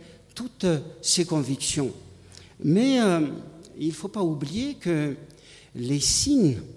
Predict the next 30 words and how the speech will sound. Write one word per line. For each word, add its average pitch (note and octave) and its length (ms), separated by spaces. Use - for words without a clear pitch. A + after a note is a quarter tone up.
les C3+ 280
grands F3+ 300
miracles G3 600
que D#3 140
le D#3 120
Seigneur E3 580
opérait F3 560
jusqu'à F#3 440
la E3+ 100
résurrection D#3 760
des C3 180
morts, F3+ 480
c'est - 220
pas G#3+ 180
à D3 40
cause B2 260
de B2+ 100
ce-, B2+ 280
cela C#3+ 480
que C#3+ 140
les B2 160
gens D3+ 220
pouvaient C3 260
croire. A2+ 560
Et C#3 100
c'est - 140
comme D3 160
ça F#3+ 140
qu'il D3+ 160
faut D3+ 260